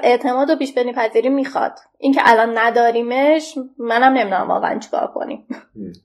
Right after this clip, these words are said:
Speaker 2: حالا با علی و بهنام که داشتیم حرف می‌زدیم تو همین برنامه، بحث این بود که این هفته فری هیت بزنیم یا نه، اه، و اینکه مطمئنه یا نه. فکر کنم مثلاً الان یه کمی بتونیم جوابشو بهتر بدیم که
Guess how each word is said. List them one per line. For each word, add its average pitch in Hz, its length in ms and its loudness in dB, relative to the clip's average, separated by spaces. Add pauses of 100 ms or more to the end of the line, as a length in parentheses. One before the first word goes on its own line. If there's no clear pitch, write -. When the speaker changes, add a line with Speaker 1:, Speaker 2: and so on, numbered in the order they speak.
(240)
Speaker 2:
حالا 113 420 2
با 104 320 0
علی 101 300 2
و 117 120 0
بهنام 104 400 -2
که 101 120 -2
داشتیم 98 400 -4
حرف 98 280 -8
می‌زدیم 98 460 -4
تو 104 120 -8
همین 98 300 -6
برنامه، 98 460 -4
بحث 104 320 -4
این 98 140 -2
بود 101 140 -4
که - 80 -2
این 98 160 -2
هفته - 240 -6
فری - 240 -2
هیت - 120 -6 (120)
بزنیم 95 600 -2
یا 95 200 -4
نه، 107 480 -4 (400)
اه، 92 600 -4
و 92 40 0
اینکه 95 840 -4 (680)
مطمئنه 95 840 -2
یا 95 200 -2
نه. 98 200 -2
فکر 110 220 -2
کنم 117 260 -2
مثلاً 104 400 -4
الان 104 420 -2
یه 101 200 2
کمی 107 280 -4
بتونیم 92 440 -2
جوابشو 92 540 -6
بهتر 90 380 -4
بدیم 90 380 -8
که - 280 -6